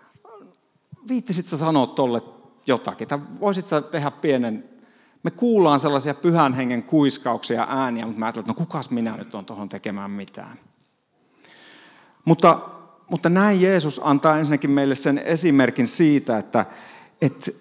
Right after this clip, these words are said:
koko tää Jumalan tarina, se suuri kertomus siitä, että hän tuli ihmiseksi, niin se on aina tarvinnut ihmisen. Jeesus syntyi tavallisen nuoren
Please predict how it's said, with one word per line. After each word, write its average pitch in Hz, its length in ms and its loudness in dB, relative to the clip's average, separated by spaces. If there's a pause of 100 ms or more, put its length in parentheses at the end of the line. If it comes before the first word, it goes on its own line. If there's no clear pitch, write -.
(800)
koko 220 340 6
tää 151 300 4 (880)
Jumalan 170 480 2
tarina, 127 480 2
se 127 120 -6
suuri 180 360 0
kertomus 139 640 -2
siitä, 135 300 0
että 113 160 -8
hän 135 180 -2
tuli 143 400 2
ihmiseksi, 143 460 -2
niin 123 60 -2
se 160 80 -4
on 165 160 -6
aina 208 320 4
tarvinnut 131 600 0 (420)
ihmisen. 117 640 2 (840)
Jeesus 180 420 2
syntyi 151 840 2 (840)
tavallisen 165 640 0
nuoren 143 480 0